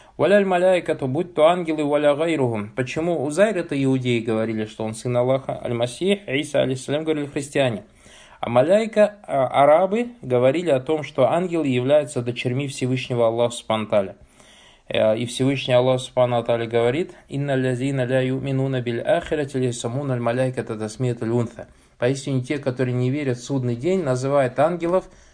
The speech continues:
женскими именами, то есть говорят, что ангелы являются женщинами. И поэтому является наигрубейшей ошибкой говорить, допустим, когда некоторые люди, мусульмане, говорят, например, своим дочерям:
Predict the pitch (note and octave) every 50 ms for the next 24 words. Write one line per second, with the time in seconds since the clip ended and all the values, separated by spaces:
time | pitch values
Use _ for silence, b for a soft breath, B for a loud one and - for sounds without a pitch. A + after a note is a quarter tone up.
0 | b b b B2+ A2 A#2+ C3+ D3+ D3 C3+ C#3+ - - A#2 A2+ A2 G#2+ G#2 - B2
1 | B2 A#2 A#2 A#2 A2 G#2 G#2 A2 G#2+ G#2+ A#2+ A#2+ B2+ C3+ B2+ - - B2 B2+ C3+
2 | C#3 B2+ A#2+ A#2 A#2 A#2+ B2 B2 B2 - B2 A2 A#2+ B2 B2 A#2 - - - G#2
3 | F#2+ F2+ - b b b b b b b b - A#2 - C#3+ E3 E3+ - F3 E3
4 | D#3+ D#3 E3+ F3+ F3 D#3+ - - C#3+ D3 D3 C#3 C#3 D3 D3 D3 F#3+ G3+ F#3+ -
5 | - D3+ C#3+ C#3+ C#3 - F#3 F3+ F3+ - C#3 B2+ A#2+ B2+ B2+ C3 C3+ C3+ E3 D#3
6 | C3+ C3 B2+ B2+ - C#3+ C#3 - - B2+ B2 - B2 A#2+ A#2 B2+ B2 C3 C3+ C3+
7 | C3 - - A#2+ A#2+ A#2+ C3 C3+ B2+ B2 A#2+ A#2 A2+ - B2 B2 C3 C#3 C3+ B2+
8 | A#2 A#2+ A#2+ A#2 B2 B2 C#3 C#3+ C3+ C3+ B2+ A#2+ A#2+ A#2+ A#2 - - B2+ B2 A#2+
9 | A#2 A#2 A#2+ A#2+ - C3+ C3 C#3+ D#3 D#3+ E3+